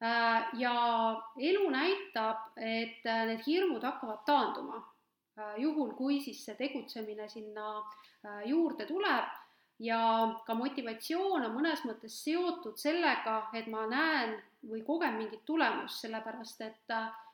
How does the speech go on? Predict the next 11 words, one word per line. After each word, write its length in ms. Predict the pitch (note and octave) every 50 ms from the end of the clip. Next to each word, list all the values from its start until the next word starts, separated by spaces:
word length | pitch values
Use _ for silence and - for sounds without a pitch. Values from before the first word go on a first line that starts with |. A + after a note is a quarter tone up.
| _ _
kui 120 | - A3+
ma 100 | A#3 B3 D#4
õigesti 520 | F4+ F4 C#4+ A#3+ - - - A#3 A3 G#3+
nüüd 180 | A3 A3 A3 -
mäletan, 680 | C4 D#4 F#4 G4 E4 A#3+ - - - A3+ A3 A3 A3+ A3+ - - _ _ _ _ A3
äh, 200 | G#3+ G#3 G#3 G#3+
siis 420 | G#3 - A3+ A3 G#3+ - - - -
inimese 560 | - B3+ D4+ F4 F4 D4+ A#3+ A3+ A3+ - A3
organism 880 | G#3+ A3+ A3+ - G#3+ G#3+ A3 C#4 E4+ E4+ - - - - - - - _ _
toodab 500 | - B3+ C#4+ D#4 E4 E4+ D4 B3+ B3 -
seda 720 | - - - G#3+ - - G#3 G#3 G#3 G#3 G#3 G#3 G#3 G#3